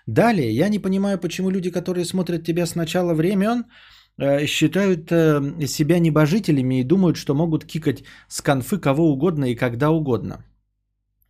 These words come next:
Так, а, ну, во-первых, а, а, смотри, э, культ Букашки, э, в первую очередь ты говоришь про то, что здесь.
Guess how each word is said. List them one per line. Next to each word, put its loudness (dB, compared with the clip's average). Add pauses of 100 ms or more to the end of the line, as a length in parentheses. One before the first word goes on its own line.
(640)
Так, -2 (480)
а, -4
ну, 2
во-первых, 0
а, -4
а, -4
смотри, 0
э, -6
культ -4
Букашки, -2
э, -2
в -10
первую -2
очередь -2
ты 0
говоришь 0
про -8
то, -2
что -6
здесь. -4